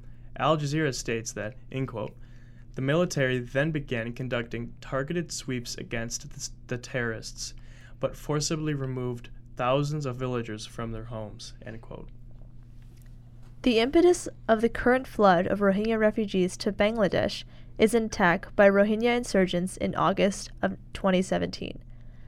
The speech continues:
Speaker 2: that resulted in the death of twelve bo-, border police officers. This act, done by a small group of insurgents, resulted in an even harsher campaign on the part of the military against the Rohingya. It is a,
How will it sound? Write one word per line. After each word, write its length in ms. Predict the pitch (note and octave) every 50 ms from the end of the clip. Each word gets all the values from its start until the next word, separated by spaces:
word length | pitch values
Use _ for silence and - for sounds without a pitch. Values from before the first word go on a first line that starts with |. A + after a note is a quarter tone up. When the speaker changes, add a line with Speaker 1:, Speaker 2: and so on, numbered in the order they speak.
| - -
Speaker 2:
that 120 | - G3 F3
resulted 480 | F#3 G3 F#3+ G#3 G3 G3+ G3+ - A#3
in 80 | B3 A#3+
the 80 | B3
death 300 | A#3+ A#3 G3 - F#3+ -
of 160 | - - - -
twelve 400 | - - G#3 F#3+ F#3+ G#3 A3 -
bo-, 240 | - F3+ F#3 F#3 - - -
border 280 | - G#3 G#3 G3+ G#3
police 420 | G3+ - - G#3+ F#3+ F#3+ F#3 F#3+ -
officers. 640 | - D3+ D#3 - F#3+ - - - - - - - - - - - - - - - - - - -
This 220 | - B3+ C4+ -
act, 340 | - A3 G3+ G#3+ G#3+ - -
done 140 | - G#3 G3
by 100 | F#3+ F#3
a 80 | F3+
small 320 | F#3 - - - F#3+ F#3 G#3+
group 160 | G#3+ - A#3+
of 140 | B3+ B3+ -
insurgents, 640 | C4 B3+ - - G3+ F3+ E3 - E3+ E3+ F#3+ - - - - - - - -
resulted 480 | - G#3+ A3+ A3 A3 G#3 G#3 G#3 G#3 B2+
in 80 | - F#3+
an 140 | G#3 G#3
even 200 | G3+ A3 A3+ B3
harsher 460 | B3 A3+ - - G#3+ A3 G#3+ - A3 A3+
campaign 640 | - - G#3 G3 G3 - - F3+ E3 E3+ E3 F#3 - - - - - -
on 120 | F#3+ F#3+
the 80 | F#3+ G3
part 320 | F#3+ - G#3 F#3 F3+ -
of 100 | - F#3
the 60 | F#3+ F#3+
military 720 | F3 F3 F3 F3 G3 F#3+ - G3 E3+ E3 D#3+ D#3+ D#3 - - -
against 400 | G#3+ G3 - F#3+ F3 F#3 - -
the 60 | F#3
Rohingya. 520 | F3+ D3+ F3 F3+ - - G1+ G#1 A#1 - - - - - - - - - - - - - - - - - - - - - - -
It 80 | - A3
is 140 | B3 A3+
a, 60 | B3